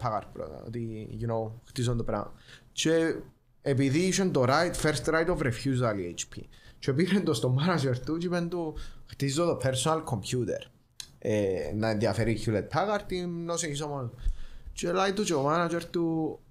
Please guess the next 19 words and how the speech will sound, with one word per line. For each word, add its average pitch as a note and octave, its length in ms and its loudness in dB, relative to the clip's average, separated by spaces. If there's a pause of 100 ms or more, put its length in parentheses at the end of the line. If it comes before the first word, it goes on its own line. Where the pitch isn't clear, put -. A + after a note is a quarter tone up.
(100)
«Όσον D#3 880 0 (260)
έξυπνο A#2+ 1000 2 (1000)
και - 100 -10
αν G#2 100 -6
ακούεται, E3 680 -2
ξέρω C3 400 0
εγώ, - 120 -2
είσαι D#3 160 0
πολλά A#2 340 -4
καλός, F3+ 480 -4
αλλά F3 480 -4 (1080)
ποιος F#3+ 180 0
είναι A3 100 2
να G3+ 120 2
θέλει C3 280 2
personal A2+ 280 0
computer F#2+ 400 -4
σπίτι - 440 -8
του; - 100 -20